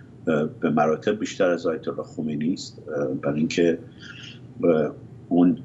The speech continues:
اه، نظریه پرداز اصلی اخوان المسلمین بود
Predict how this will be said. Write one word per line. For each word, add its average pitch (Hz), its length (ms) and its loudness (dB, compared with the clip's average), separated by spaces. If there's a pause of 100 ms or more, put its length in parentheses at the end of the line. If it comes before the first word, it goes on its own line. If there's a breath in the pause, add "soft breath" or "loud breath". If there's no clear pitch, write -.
(140)
اه، 76 260 4 (460)
نظریه 82 380 0
پرداز 82 560 0
اصلی - 520 0
اخوان 78 460 0
المسلمین 80 640 -2
بود 104 200 0